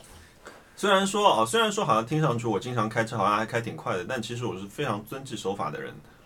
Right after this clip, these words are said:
啊！大家千万不要在路上开快车，如果你想开快车，请下赛道。然后开罚单，我上次真的只是因为有一次，我主观的做了一次安全的操作，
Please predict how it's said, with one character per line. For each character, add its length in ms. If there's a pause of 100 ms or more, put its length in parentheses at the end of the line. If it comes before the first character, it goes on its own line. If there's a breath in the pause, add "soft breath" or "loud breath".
啊！ 160
大 100
家 80
千 160
万 140
不 60
要 80
在 100
路 140
上 120
开 160
快 160
车， 180
如 140
果 120
你 60
想 120
开 160
快 160
车， 140
请 160
下 120
赛 200
道。 160 (520 loud breath)
然 140
后 180 (220)
开 220
罚 180
单， 180
我 140
上 160
次 100
真 160
的 100
只 260
是 140
因 140
为 120
有 120
一 60
次， 340 (440 soft breath)
我 120
主 220
观 180
的 140
做 220
了 80
一 100
次 380
安 200
全 140
的 100
操 220
作， 260